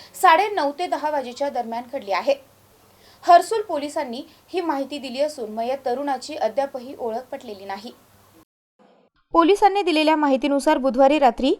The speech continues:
साडे नऊ ते दहा वाजे दरम्यान रस्त्याने पायी चाललेल्या एका पंचवीस वर्षीय तरुणाला भरधाव अज्ञात वाहनाने उडवले. या अपघातामध्ये तरुण गंभीर जखमी झाला. जास्त रक्तस्राव झाल्याने त्याचा जागीच मृत्यू झाला. या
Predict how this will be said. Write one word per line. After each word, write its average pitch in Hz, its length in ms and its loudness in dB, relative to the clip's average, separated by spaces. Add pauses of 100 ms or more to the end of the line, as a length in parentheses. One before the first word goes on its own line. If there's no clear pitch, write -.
साडे 330 320 8
नऊ 294 260 2
ते 320 80 0
दहा 277 260 4
वाजे 262 280 2
दरम्यान 240 340 0 (140)
रस्त्याने 247 360 4
पायी 262 240 2
चाललेल्या 285 540 4
एका 240 200 6
पंचवीस 269 500 0
वर्षीय 311 360 0
तरुणाला 240 420 8 (200)
भरधाव 302 540 8
अज्ञात 254 380 6
वाहनाने 240 400 0
उडवले. 214 340 2 (160)
या 240 100 6
अपघातामध्ये 247 580 6 (200)
तरुण 370 320 10
गंभीर 277 320 6
जखमी 254 300 0
झाला. 247 220 10 (300)
जास्त 320 320 8
रक्तस्राव 294 600 6
झाल्याने 254 420 4 (120)
त्याचा 233 240 4
जागीच 233 460 6
मृत्यू 247 280 -2
झाला. 208 220 6 (260)
या 247 100 6